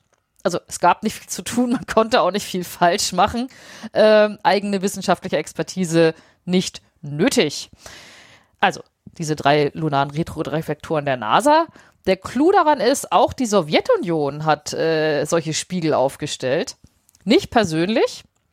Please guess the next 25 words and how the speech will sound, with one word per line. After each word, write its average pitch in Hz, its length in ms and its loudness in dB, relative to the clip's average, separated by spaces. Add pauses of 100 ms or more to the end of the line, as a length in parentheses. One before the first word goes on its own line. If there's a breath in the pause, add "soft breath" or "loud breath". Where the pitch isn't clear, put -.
(600)
aber 240 480 4 (500 loud breath)
der 160 440 4
Lunokhod 208 800 -2
eins 196 400 0
Rover, 143 340 2
ich 147 100 -4
spreche - 260 -4
das 175 140 -4
jetzt - 160 -6
wahrscheinlich 160 440 -4
falsch 151 320 -4
auf, 190 320 -2
der 165 320 -2
war 180 120 4
von - 140 -4
der 185 100 0
Mission 185 460 -4
Luna 196 320 2
siebzehn. 277 580 -2 (520 loud breath)
Das - 180 -8
war 170 80 4
ein 180 140 2
sowjetischer, 202 920 2
ähm, 156 640 2 (220)
Rover, 208 380 4